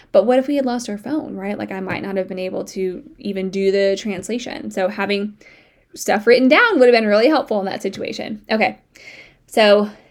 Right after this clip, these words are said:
tip and trick there. Last thing I would say is have an emergency plan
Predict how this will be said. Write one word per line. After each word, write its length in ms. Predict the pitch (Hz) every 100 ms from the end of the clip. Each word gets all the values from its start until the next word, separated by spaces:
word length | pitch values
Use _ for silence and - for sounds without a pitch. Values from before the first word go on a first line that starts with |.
| _ _ _
tip 220 | - 254 254
and 180 | 240
trick 220 | 240 202 -
there. 240 | - -
Last 320 | 220 269 320
thing 240 | - 339 339
I 100 | 240
would 200 | 247 247
say 260 | 226 220
is 120 | 196 208
have 400 | - 233 247 302
an 100 | 349
emergency 500 | 240 214 220 214 226
plan 580 | 208 185 180 180 190